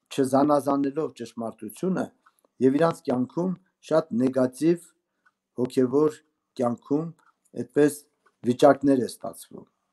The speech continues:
շեղումներ է ստացվում, իրանք չեն զանազանում։ Օրենքի տակ չենք ասելով,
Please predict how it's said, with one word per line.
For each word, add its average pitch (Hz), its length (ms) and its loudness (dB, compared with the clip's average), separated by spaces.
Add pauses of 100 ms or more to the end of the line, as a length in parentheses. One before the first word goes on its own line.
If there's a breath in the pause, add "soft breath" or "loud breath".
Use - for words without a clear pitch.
(720)
շեղումներ 135 580 2
է 107 80 -2
ստացվում, 87 560 -14
իրանք 147 340 -2
չեն 170 160 2
զանազանում։ 87 600 -10 (640 soft breath)
Օրենքի 165 420 6
տակ 151 300 2
չենք 131 260 -4
ասելով, 127 520 -2